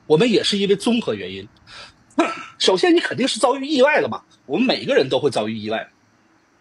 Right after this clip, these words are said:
但是江秋莲女士第一个原因是，她说自己单身二十四年抚养江歌，非常让人感到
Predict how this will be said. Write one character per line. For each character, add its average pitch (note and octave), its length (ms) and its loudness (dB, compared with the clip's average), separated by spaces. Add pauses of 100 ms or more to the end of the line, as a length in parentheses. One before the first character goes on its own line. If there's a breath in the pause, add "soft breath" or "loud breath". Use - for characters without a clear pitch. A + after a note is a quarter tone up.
(400 loud breath)
但 C4+ 100 4
是 A#3+ 120 -4
江 C#4+ 160 2
秋 D4+ 80 2
莲 C4 160 2
女 C#3 100 -4
士 D#3+ 140 -4
第 A#3 160 -2
一 D4 100 -4
个 A#3+ 80 -2
原 C3+ 120 0
因 D3 60 -4
是， B2 240 -8 (240)
她 G#3+ 140 2
说 A3 120 2
自 G#3+ 200 -2
己 G2 200 -10 (200)
单 A#3 260 2
身 G#3 320 0 (220 loud breath)
二 G#3+ 260 4
十 C#3+ 260 -4
四 G#3 400 -4
年 G#2+ 380 -10 (320)
抚 D3 340 0
养 D#3 320 2
江 C#3 240 0
歌， C3+ 240 -8 (2000)
非 A#3 120 0
常 B2 160 -4
让 A#2+ 120 -2
人 A2+ 100 -10
感 F#2+ 160 -8
到 F#2 180 -10